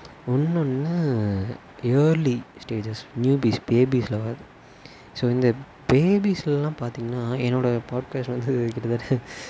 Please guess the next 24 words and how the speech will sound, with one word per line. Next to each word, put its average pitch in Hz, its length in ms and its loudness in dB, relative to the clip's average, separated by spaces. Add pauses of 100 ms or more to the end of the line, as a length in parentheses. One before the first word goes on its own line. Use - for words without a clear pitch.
(160)
முப்பது 123 460 -2
வயசுல 131 220 0
இருக்கிறவங்களும் 117 560 0
கேட்டிருக்காங்க. 110 760 -2
So, 107 120 -4
அவங்களுக்கு 104 520 -6
சொல்றேன், 117 340 -6 (600)
பேபீஸ் 127 320 2
இருந்திருப்பாங்க. 117 680 -4 (1080)
அவங்களுக்கு 120 640 2
ஒரே 156 380 6
ஒரு 180 140 6
விஷயம் 123 320 -2
தாங்க, 104 120 -8 (800)
ஒண்ணே 139 340 -4
ஒண்ணு 131 180 -2
தான். 117 260 -4
அவங்களுக்கு 107 440 -4
வந்து, 131 540 -2 (600)
ஆம், 101 240 -2 (380)
பேச்சு, 131 1040 2
ஸ்பீக்கிங் 143 400 -6
இன்னெபிலிட்டி 113 680 0
வரும், 104 300 -2